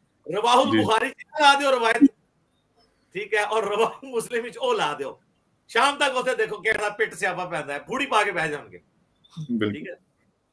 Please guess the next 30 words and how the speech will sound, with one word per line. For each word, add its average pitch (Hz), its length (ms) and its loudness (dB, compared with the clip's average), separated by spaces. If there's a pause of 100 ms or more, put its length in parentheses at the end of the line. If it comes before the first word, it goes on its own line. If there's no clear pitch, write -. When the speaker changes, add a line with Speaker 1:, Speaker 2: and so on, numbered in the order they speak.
(180)
Speaker 1:
तो 254 140 -6 (140)
ये 269 200 0
इन्होंने 262 220 -2
क्या 285 200 2
किया, 202 240 -4
इससे 190 180 -6
क्या 233 160 0
निकाला 165 320 -4
है? - 160 -14 (640)
हमें 185 200 -6
को 214 80 -2 (380)
defame 262 400 -4
कर 233 200 -2
लिया। 190 220 -6 (1040)
आज 220 220 6
हालत 220 280 2
है, 226 100 0
जिन 233 200 -4
लोगों 220 420 0
के - 140 -2
ऊपर 220 260 -2
ये 214 140 2
रिलाय 208 420 6
कर 202 200 2
रहे 165 160 -2
थे, - 360 -12 (1700)
यानी 214 200 -2
डॉक्टर 220 400 2
जाकिर 226 380 0
नाइक 220 400 0